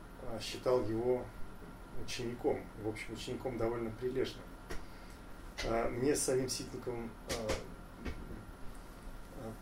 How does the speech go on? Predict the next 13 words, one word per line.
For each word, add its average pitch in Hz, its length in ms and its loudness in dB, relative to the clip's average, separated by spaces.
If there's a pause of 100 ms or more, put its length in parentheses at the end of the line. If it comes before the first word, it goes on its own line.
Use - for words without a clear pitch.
(1080)
пообщаться 131 540 8
не 127 100 4
удалось, 143 480 12
но 135 220 4
не 131 60 0
так 127 160 6
давно 143 260 8
у 147 40 8
нас 127 160 6
была 127 220 12
выставка, 123 520 4 (840)
а, 117 560 4 (120)
художника 123 800 10